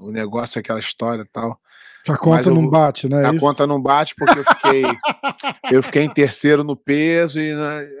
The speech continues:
Speaker 1: mas é uma história, a galera que tá, tá dos bastidores vão entender.
Speaker 2: Tá.
Speaker 1: Aí, é... eu indo pra lá, eu não tinha, é, Rafa, eu não tenho, eu não tinha, sei lá, cem dólares pra botar no bolso pra qualquer emergência.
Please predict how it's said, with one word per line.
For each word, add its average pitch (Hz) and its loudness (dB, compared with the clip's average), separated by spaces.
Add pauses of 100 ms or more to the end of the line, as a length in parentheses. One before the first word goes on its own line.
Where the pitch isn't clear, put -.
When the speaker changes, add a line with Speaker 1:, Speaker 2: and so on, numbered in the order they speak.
(260)
Speaker 1:
mas 185 -4
é 208 0
uma 202 0
história, 185 0
a 190 0
galera 214 0
que 196 -6
tá, 180 0
tá 170 -4
dos 147 -12
bastidores 156 -4
vão 170 -8
entender. 131 -8 (400)
Speaker 2:
Tá. 113 -4
Speaker 1:
Aí, 185 4 (560)
é... 135 0 (300)
eu 156 2
indo 170 -2
pra 147 0
lá, 160 0 (140)
eu 151 0
não 185 -6
tinha, 180 -6 (220)
é, 120 -8
Rafa, 151 -2
eu 139 -10
não 143 -10
tenho, 160 -6
eu 143 0
não 143 -14
tinha, 156 -6
sei - -2
lá, 156 -2
cem 190 -4
dólares 160 2
pra 160 -2
botar 151 -4
no 151 -6
bolso 135 -2
pra 151 -2 (140)
qualquer 139 -2
emergência. 110 -10